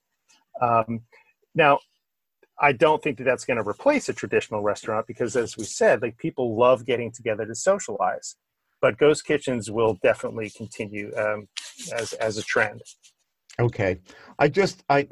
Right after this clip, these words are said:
Speaker 2: this, this, this is great stuff. I just wanted to add something that a lot of people who are listening may not remember. There was a very popular show back in the sixties called Bonanza.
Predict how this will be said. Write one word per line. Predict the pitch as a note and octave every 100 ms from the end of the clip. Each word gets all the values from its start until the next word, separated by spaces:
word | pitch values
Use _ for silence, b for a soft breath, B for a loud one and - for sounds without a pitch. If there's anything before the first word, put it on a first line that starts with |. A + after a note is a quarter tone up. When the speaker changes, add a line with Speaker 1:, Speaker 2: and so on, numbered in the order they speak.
| D3
Speaker 2:
this, | C#3 D3 F3 -
this, | E3 F3 -
this | D#3+
is | D#3 A#2+
great | C#3 D3 B2
stuff. | - C#3 A#2+ G#2 A#2
I | B2+
just | D3 D3 C#3
wanted | C#3+ C3 A#2+
to | A#2
add | F2 B2 A#2 A2+ -
something | - A#2+ A#2+ A#2
that | G#2+
a | A2
lot | A2 B2
of | B2+ -
people | C#3 B2+ B2
who | A2+ A#2+
are | A2+
listening | A2+ B2+ - A#2+ A2+ A2
may | A2+ A2+
not | A#2 A#2+ A#2+
remember. | A2 G#2+ A#2+ B2+ A2 F#2+ F#2+ F#2+ _ _ b b b b
There | C3 D3+
was | C#3+
a | D3
very | F#3+ G3+ F3+
popular | - F3 E3 D3+ C#3+ B2+ B2
show | - D#3 C3+ G#2 G2 G2+ G#2 _ b b b
back | B2+ C#3+ C#3
in | B2+
the | A2+
sixties | - D#3+ - - D#2 E2 - - _ _ _ b b b b
called | - D3 C3
Bonanza. | D3 E3 F3+ D#3+ B2+ G#2